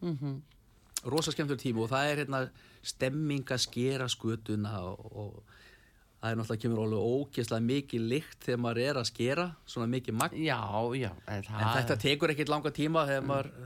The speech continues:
Speaker 2: við reynum að gera þetta á laugardags, sunnudegi þegar,
Speaker 1: Já.
Speaker 2: þegar ekki er umferð, sko.
Speaker 1: Akkúrat, já,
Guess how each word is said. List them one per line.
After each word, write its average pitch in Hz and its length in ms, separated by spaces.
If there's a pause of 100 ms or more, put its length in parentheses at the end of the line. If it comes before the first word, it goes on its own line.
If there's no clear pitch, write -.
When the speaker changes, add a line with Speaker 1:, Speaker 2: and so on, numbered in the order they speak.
(120)
Speaker 2:
við 117 140
reynum 120 280
að 117 60
gera 131 240
þetta 127 180
á 127 60
laugardags, 135 320
sunnudegi 139 420
þegar, 127 200
Speaker 1:
Já. 120 260
Speaker 2:
þegar 117 260
ekki 113 100
er 120 120
umferð, 139 300
sko. - 220 (1000)
Speaker 1:
Akkúrat, 139 580
já, 143 200